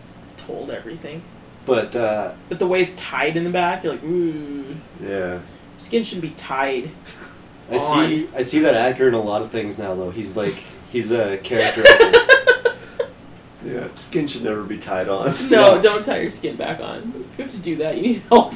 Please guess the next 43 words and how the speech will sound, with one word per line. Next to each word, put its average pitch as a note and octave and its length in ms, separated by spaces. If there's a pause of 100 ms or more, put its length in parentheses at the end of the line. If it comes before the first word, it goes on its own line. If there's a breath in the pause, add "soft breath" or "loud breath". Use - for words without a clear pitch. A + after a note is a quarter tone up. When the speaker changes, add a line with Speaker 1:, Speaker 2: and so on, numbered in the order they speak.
(120)
Speaker 1:
<laughs> - 200
Speaker 2:
I C#3 60
made D3+ 260
Sarah C#3 300
watch G#2+ 240
a A2+ 40
show B2+ 200
yesterday A2+ 400
with F2+ 120
that F2+ 140
guy F#2 180
on F2+ 140
it, F2 120
actually. F#2+ 480 (240)
Uh, A2 60
an A#2+ 320
episode A#2 360
of A2 140
a - 20
show G#2 220
called G2+ 240
Psych. G#2 340 (380)
He A#2+ 100
plays, A2 400
uh, G2 300 (680)
it's - 140
about A2 180
a - 60
psychic G#2+ 340
detective A2 400
agency, G#2 560
and G2+ 100
this, F#2 360 (580)
uh, F2 200 (260)
this G#2 140
guy, G#2+ 440
he, G2+ 380
uh, F#2+ 320 (400)
he's - 100
got B2+ 160
multiple B2+ 320
personality C3 540
disorder. D#3 500